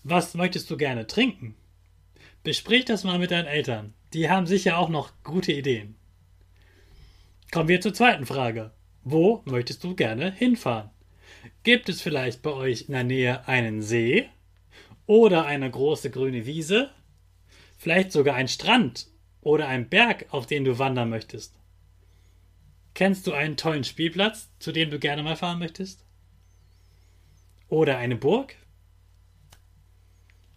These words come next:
Mal sehen, wenn dir nichts einfällt, deine Eltern kennen bestimmt was Tolles, wo ihr mal hinfahren könnt.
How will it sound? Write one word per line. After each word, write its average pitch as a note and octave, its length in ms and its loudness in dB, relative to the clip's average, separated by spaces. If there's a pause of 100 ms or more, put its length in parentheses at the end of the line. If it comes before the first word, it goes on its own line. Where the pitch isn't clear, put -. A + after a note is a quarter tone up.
(140)
Mal D3 200 2
sehen, A#2+ 200 2
wenn B2 120 0
dir G#3+ 120 6
nichts A#3 140 2
einfällt, G3 640 2
deine C#3 340 -2 (100)
Eltern E3 340 2
kennen E3+ 240 0
bestimmt F3 340 -6
was D3 160 -4
Tolles, D#3 400 -2 (300)
wo C#3 80 -4
ihr C#3 100 -2
mal B2+ 100 -4
hinfahren A#2+ 380 -6
könnt. G#2+ 260 -12